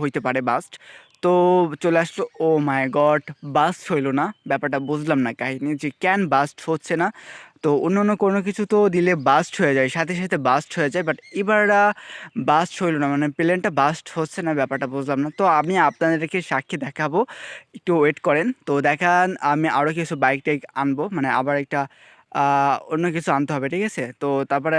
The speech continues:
হচ্ছে যে আপনারা সব কিছু দেখতে পারবেন, বাইক আনবো, অনেক কিছু আনবো, যে ওইগুলো কিন্তু টাচ টাচ করে বাস্ট হয়ে যাবে। তো গাইস, আরেকটা কথা হচ্ছে যে হরর গেরেনি গেম আছে না, ওই গেমটা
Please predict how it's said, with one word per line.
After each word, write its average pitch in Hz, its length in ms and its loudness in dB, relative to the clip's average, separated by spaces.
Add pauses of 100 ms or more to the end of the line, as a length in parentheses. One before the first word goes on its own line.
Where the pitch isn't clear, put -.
হচ্ছে 160 180 -6 (100)
যে 165 80 0 (240)
আপনারা 156 280 -2
সব 151 140 -4
কিছু 156 140 -4 (140)
দেখতে 147 240 -2
পারবেন, 151 220 -2 (100)
বাইক 135 260 2
আনবো, 135 220 0
অনেক 135 180 -2
কিছু 143 200 -10
আনবো, 131 200 -2 (160)
যে 156 80 0 (120)
ওইগুলো 151 320 0
কিন্তু 160 160 -2 (540)
টাচ 175 220 2
টাচ 208 200 -2
করে 208 120 4 (180)
বাস্ট 165 340 2
হয়ে 156 160 2
যাবে। 131 160 0 (520)
তো 254 100 4
গাইস, 269 200 0 (120)
আরেকটা 208 240 2 (120)
কথা 175 180 0
হচ্ছে 214 260 -2
যে 254 60 2 (100)
হরর 170 360 0
গেরেনি 165 420 2
গেম 160 180 0
আছে 180 160 -6
না, 226 120 2
ওই 135 160 -2
গেমটা 160 240 -2